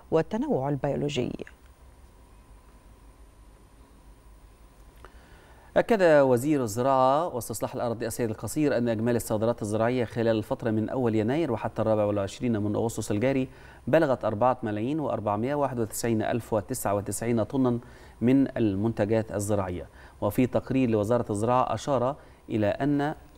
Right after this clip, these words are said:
Speaker 2: أهم الصادرات الزراعية هي البطاطس والبصل الطازج والطماطم، وقد بلغ إجمالي الصادرات الزراعية من الموالح مليونا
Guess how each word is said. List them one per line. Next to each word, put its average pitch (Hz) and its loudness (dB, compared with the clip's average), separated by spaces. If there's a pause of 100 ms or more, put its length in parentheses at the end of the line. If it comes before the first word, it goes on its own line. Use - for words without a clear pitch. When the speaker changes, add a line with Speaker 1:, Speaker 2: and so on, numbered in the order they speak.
Speaker 2:
أهم 120 0
الصادرات 104 0
الزراعية 107 2 (300)
هي 120 4
البطاطس 107 -2
والبصل 98 -2
الطازج 104 0
والطماطم، 104 -2 (240)
وقد 101 -2
بلغ 107 2
إجمالي 101 -2
الصادرات 101 0 (140)
الزراعية 104 0
من 123 2
الموالح 120 2
مليونا 110 0